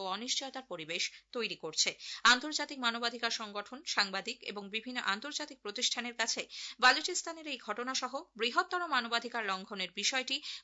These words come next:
গুরুত্ব দিয়ে দেখার আবেদন জানিয়েছে তারা। অন্যদিকে মানবাধিকার সংগঠন বালুচ ভয়েস ফর জাস্টিস জানিয়েছে,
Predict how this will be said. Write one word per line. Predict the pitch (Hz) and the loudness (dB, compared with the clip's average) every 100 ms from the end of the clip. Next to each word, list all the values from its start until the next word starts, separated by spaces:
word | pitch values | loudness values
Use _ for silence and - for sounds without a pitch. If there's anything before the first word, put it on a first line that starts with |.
| 214 | -4
গুরুত্ব | 269 330 381 | -2 -2 -2
দিয়ে | 370 359 | -4 -2
দেখার | 269 240 208 | -4 -2 -2
আবেদন | 175 170 170 | -2 -4 -4
জানিয়েছে | 165 156 160 185 165 | -6 -6 -6 2 4
তারা। | 165 151 - _ _ _ _ _ _ - - - 214 | 4 2 -4 _ _ _ _ _ _ -20 -20 -8 -4
অন্যদিকে | 226 220 202 | 0 2 4
মানবাধিকার | 196 226 285 294 294 294 277 | 2 2 -2 -2 0 2 0
সংগঠন | 254 269 285 233 | 0 -4 -2 6
বালুচ | 196 220 302 262 | 6 6 2 0
ভয়েস | 214 220 - - | 4 4 4 4
ফর | 240 277 | 2 4
জাস্টিস | - - 254 254 - | 2 2 2 2 2
জানিয়েছে, | 185 214 233 285 | 2 2 0 -2